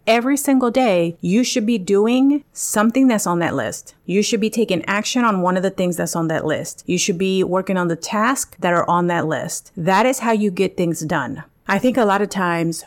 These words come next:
we look at what we wanna do and say, "Okay, I have an idea. I kinda know what it is. Um, I'm not too sure. I think this would be fun." And because we're not a hundred percent sure,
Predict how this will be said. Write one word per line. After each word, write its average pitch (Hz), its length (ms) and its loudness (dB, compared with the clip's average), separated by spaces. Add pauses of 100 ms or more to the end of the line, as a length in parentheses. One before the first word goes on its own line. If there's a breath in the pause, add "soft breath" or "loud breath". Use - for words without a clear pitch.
we 208 320 2
look 185 440 2
at 165 160 0
what 175 160 2
we 196 80 4
wanna 185 280 2
do 160 200 0
and 156 140 -2
say, 156 140 0
"Okay, 160 260 -2
I 175 80 0
have 185 240 0
an 262 100 2
idea. 240 420 2
I 220 80 2
kinda 208 300 -2
know 220 140 0
what 214 140 0
it 202 80 0
is. 190 420 -2
Um, 165 300 0
I'm 185 100 0
not 214 140 0
too 220 100 -8
sure. 202 320 0
I 180 80 -2
think 240 240 0
this 202 160 -2
would 190 100 -2
be 175 120 0
fun." 160 340 0
And 185 160 0
because 269 340 0
we're 285 140 4
not 196 480 2
a 180 80 0
hundred 208 300 0
percent 180 260 -2
sure, 190 540 -2